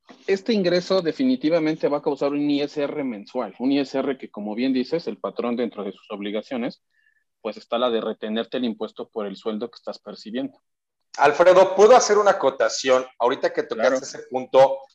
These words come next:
Speaker 2: y que necesitamos que nuestros escuchas vayan rompiendo esos, esos mitos. Por eso estamos en Leyendas y Realidades Fiscales. ¿Es, es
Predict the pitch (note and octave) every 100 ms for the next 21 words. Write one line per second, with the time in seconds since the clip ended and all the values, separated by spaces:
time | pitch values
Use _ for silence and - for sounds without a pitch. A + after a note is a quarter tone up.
0 | _ _ A#2+ D3+ D3 D3+ D#3 - C#3+ F#3
1 | F#3 G#3 A3 - _ _ C#3 C3 - -
2 | C#3 - E3 - E3 E3 - _ _ _
3 | _ D#3 G#3 B3 F#3 F3+ F3 G3 G#3 F#3
4 | F#3 F#3+ G#3+ G3 - - D3+ E3+ G3+ D#3+
5 | E3+ F3+ F3 C3+ B2 C3 E3+ G3+ G#3 G3
6 | F#3+ C#3+ C3 D#3 E3 F3+ C#3+ A#2+ A2+ A#2
7 | B2 C#3+ C#3+ - G2+ - - A#2+ A2 -
8 | - _ _ _ _ _ _ _ _ _
9 | _ _ _ _ _ _ _ _ _ _
10 | _ - G#3+ E3+ G#3+